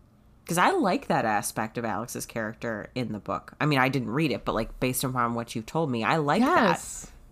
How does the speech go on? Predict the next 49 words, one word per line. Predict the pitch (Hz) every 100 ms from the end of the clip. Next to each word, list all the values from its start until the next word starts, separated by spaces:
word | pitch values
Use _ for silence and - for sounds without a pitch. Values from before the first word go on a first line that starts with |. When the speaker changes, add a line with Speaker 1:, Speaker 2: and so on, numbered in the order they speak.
| - - - - -
Speaker 2:
Yeah, | - 220
when, | 214 202 214 - -
so | - 233 202
I | 208
don't | 233 240
know |
if | 226
we, | 220 208
we, | 220 208
did | 214 196
we | 226
talk | 226 - 196
about | 247 254
that | 285
a | 240
lot? | 196 202 220
Like, | 202 190 -
he | - 302
gets | 403 381 -
mad | 196 185 190 240
at | 180
her | 165 165
and | 165
he | 147 233
tells | 240 233 226
her, | - 196 185
like, | 180 170 180
to | -
get | 175 180
the | 160
fuck | - 175 -
out. | 170 175 170
Like, | 175 160
he | - 220 214 185 - - -
Speaker 1:
Well, | - 175
in | 175
Speaker 2:
gets | 170
Speaker 1:
the | 156 143
movie, | 139 143 165
yeah. | 208 165 156 - - - -
Speaker 2:
Yeah, | 214 190
he | 156 233
Speaker 1:
He |
gets | 339
Speaker 2:
gets | 330
Speaker 1:
really | 190 180
mad | 190
at |
her. | 190